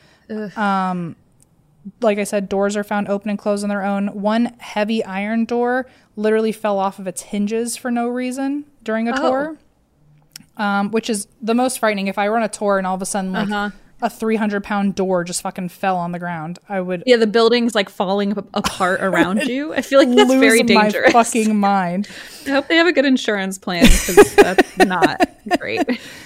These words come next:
Speaker 2: Um, one of the torture machines on, that has ropes on it, apparently
Speaker 1: Ugh.
Speaker 2: every time they go, uh, tour guides will go down, the, the ropes are in different positions or tied together.
Speaker 1: <gasps> I don't like the,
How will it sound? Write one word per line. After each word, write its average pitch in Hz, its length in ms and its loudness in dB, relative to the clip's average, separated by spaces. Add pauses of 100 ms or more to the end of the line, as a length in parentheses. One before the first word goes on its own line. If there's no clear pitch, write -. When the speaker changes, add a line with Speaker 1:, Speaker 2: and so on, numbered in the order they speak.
(280)
Speaker 2:
Um, 220 440 6 (100)
one 247 300 4
of 277 160 0
the 226 600 2
torture 370 400 2
machines 196 640 0
on, 190 280 -2 (140)
that 202 160 0
has 196 260 -2
ropes 233 460 0
on 185 160 -2
it, 208 180 -2
apparently 220 540 -4
Speaker 1:
Ugh. 214 80 -2
Speaker 2:
every 185 160 -2
time 214 240 -4
they 208 100 -4
go, 196 380 -2
uh, 185 160 -4
tour 196 240 -6
guides 196 240 -6
will 190 80 -4
go 190 160 -4
down, 185 260 -6
the, 190 100 -8 (120)
the 190 100 -4
ropes 185 320 -6
are 202 60 -6
in 185 80 -6
different 185 280 -10
positions 202 560 -6
or 190 80 -6
tied 180 360 -4
together. 480 560 0 (220)
Speaker 1:
<gasps> - 240 -18
I 233 80 0
don't 302 140 2
like 220 280 0
the, 190 120 -10